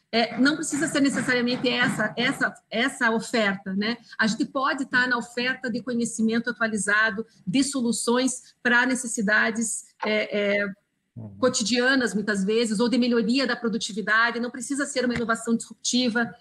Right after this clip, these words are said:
Speaker 1: mas pode ser uma inovação incremental. Então, eu penso que a gente pode, é, por inúmeros caminhos, né? O, por exemplo, esse projeto é uma possibilidade, né? É, pro ano que vem, as nossas disciplinas, é, todas elas passam a ter,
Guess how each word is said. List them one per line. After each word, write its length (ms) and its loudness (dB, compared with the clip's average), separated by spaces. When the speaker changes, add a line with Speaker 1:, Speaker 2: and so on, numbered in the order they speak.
Speaker 1:
mas 320 2
pode 300 0
ser 220 0
uma 100 0
inovação 400 2
incremental. 760 0
Então, 420 4
eu 80 0
penso 300 -2
que 60 -4
a 40 -2
gente 200 -2
pode, 500 -2
é, 160 -2
por 340 -2
inúmeros 420 4
caminhos, 520 2
né? 180 2
O, 100 -2
por 180 -2
exemplo, 280 0
esse 160 -10
projeto 460 -2
é 20 -14
uma 100 -6
possibilidade, 840 0
né? 280 -2
É, 140 2
pro 240 0
ano 160 0
que 120 -10
vem, 460 2
as 160 2
nossas 320 0
disciplinas, 840 -2
é, 60 6
todas 400 0
elas 460 0
passam 420 2
a 80 0
ter, 280 -2